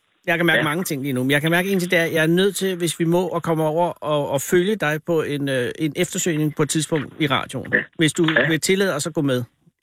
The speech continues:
Speaker 2: Ja.
Speaker 1: Er det et ja?
Speaker 2: Jamen, det er et ja.
Speaker 1: Yes.
Speaker 2: Det er det.
Speaker 1: Og,
Speaker 2: Ellers
Speaker 1: øh,
Speaker 2: så kan du jo bare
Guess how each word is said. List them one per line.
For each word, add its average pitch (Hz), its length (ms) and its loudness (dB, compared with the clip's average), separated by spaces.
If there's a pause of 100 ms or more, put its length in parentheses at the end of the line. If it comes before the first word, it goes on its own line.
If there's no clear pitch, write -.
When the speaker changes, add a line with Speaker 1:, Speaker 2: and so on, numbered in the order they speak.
(260)
Speaker 2:
Ja. 120 140 2 (840)
Speaker 1:
Er 139 80 0
det 147 120 -2
et 160 100 -2
ja? 151 80 2
Speaker 2:
Jamen, 92 240 0 (680)
det 156 140 4
er 165 40 4
et 110 100 0
ja. 117 160 2 (160)
Speaker 1:
Yes. 151 180 2
Speaker 2:
Det 147 160 2
er 123 40 -2
det. 104 80 -6 (420)
Speaker 1:
Og, 165 260 0
Speaker 2:
Ellers 190 100 6
Speaker 1:
øh, 175 60 2
Speaker 2:
så 180 160 0
kan 156 100 -2
du 151 60 4
jo 139 80 2
bare - 200 0